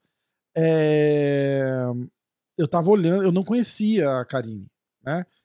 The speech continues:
A história da Karine foi assim: ela, <clears throat> o, o Gili Ribeiro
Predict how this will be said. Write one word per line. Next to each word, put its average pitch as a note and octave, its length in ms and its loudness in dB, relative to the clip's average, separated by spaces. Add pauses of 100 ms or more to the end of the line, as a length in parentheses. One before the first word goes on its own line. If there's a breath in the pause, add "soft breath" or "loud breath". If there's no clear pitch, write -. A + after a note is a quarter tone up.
(140)
A D#3+ 100 -4
história A3 280 0
da G#3+ 80 -2
Karine G3+ 300 0
foi A3 140 0
assim: C3 380 -6 (400)
ela, D#3 880 0 (120)
<clears throat> D3+ 400 -14
o, D3 1080 -2
o D#3 140 -2
Gili F#3+ 720 0
Ribeiro D3 600 0